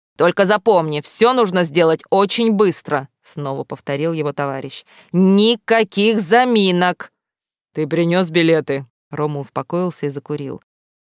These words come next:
Теперь ему казалось, что все пройдет без сучка и задоринки. Уж он-то постарается. «Принес». Лелик протянул ему конверт, но когда Рома потянул его себе, не отпустил.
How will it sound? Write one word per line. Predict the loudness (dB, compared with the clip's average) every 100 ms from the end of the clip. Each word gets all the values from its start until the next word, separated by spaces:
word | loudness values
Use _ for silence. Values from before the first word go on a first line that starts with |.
| _
Теперь | -8 -2 0
ему | 0 -4
казалось, | -6 -4 0 0 -2 -10 -20 -18
что | -6 -4
все | 0 -2
пройдет | 0 0 0 -2
без | -2 -6
сучка | -6 -8 -4 0 0
и |
задоринки. | 0 -2 -2 -4 -6 -10 -16 -16 _ _
Уж | -8 -8 -6
он-то | -2 0 0 -2
постарается. | -2 -6 -4 -4 -4 -6 -10 -10 -12 -14 _ _ _ _
«Принес». | 0 0 2 0 -2 -8 -14 _ _ -6
Лелик | -2 -2 -4 -8
протянул | -10 -8 -8 -6
ему | -6 -8
конверт, | -8 -8 -4 -4 -4 -10 _ -20 -20 _
но | -6 -2
когда | 0 0 2
Рома | 2 -2
потянул | -6 -8 -6 -6 -8
его | -8 -10
себе, | -8 -6 -4 -6 _ _
не | -4
отпустил. | -4 -6 -10 -10 -8 -8 -8